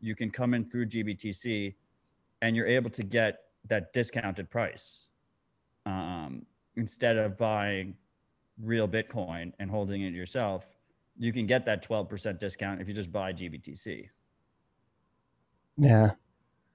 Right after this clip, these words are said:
Speaker 2: <sighs> G B T C, man. <clears throat> Just buy Bitcoin. They're,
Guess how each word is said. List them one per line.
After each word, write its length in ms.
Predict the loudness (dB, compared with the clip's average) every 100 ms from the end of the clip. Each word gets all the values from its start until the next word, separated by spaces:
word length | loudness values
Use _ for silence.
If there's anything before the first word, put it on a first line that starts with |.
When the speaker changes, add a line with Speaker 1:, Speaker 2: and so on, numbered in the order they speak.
| _ _ _ _ _ _ _ _ _ _ _ 0
Speaker 2:
<sighs> 100 | 0 0 -4 -12 _ 4
G 160 | 8
B 140 | 10 12
T 140 | 10
C, 200 | 12 12
man. 360 | 12 12 8 4 8
<clears throat> 380 | 10 12 12 12
Just 160 | 6 8
buy 160 | 10
Bitcoin. 480 | 12 10 10 6 6 0 _ _ _ _ _ -20 _ _ _ 10
They're, 140 | 12